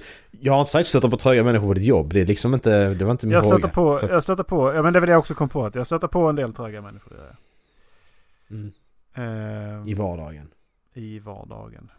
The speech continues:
Speaker 2: Ty-, eller,
Speaker 1: Mm.
Speaker 2: ja, i, i det professionella.
Speaker 1: Det skulle du inte sagt, Erik, för nu pratar du om ditt jobb.
Speaker 2: Ja, men det är
Speaker 1: För,
Speaker 2: ju,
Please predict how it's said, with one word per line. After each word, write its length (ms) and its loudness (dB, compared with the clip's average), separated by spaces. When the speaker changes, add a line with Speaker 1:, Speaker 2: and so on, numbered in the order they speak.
Speaker 2:
Ty-, 160 -20
eller, 300 -12
Speaker 1:
Mm. 220 -14
Speaker 2:
ja, 200 -16
i, 420 -16
i 300 -20
det 160 -20
professionella. 840 -16
Speaker 1:
Det 280 4
skulle 160 -2
du 40 0
inte 120 -2
sagt, 280 -10
Erik, 240 -14
för 100 -12
nu 100 -8
pratar 340 -12
du 60 -20
om 80 -16
ditt 140 -18
jobb. 220 -20
Speaker 2:
Ja, 240 0
men 160 -2
det 80 -4
är 60 -2
Speaker 1:
För, 140 2
Speaker 2:
ju, 140 -6